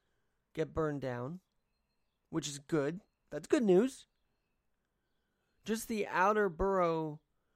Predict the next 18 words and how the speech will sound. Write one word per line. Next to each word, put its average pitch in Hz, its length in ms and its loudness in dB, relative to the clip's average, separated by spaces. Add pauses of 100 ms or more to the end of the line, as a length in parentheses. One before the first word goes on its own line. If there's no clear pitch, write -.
(460)
auto 190 260 4
zone, 131 380 -8
the 143 80 -8
businesses, 185 640 -2
the - 80 -12
small 190 260 2
<laughs> - 0 -
businesses, 160 540 0
auto 180 300 8
zone, 151 300 -6
Target, 233 580 -4 (540)
the 202 120 2
local 190 520 0 (1160)
businesses 233 520 0
burned 156 340 -6
down. - 200 -14
That's 214 320 -4
horrible. 185 560 0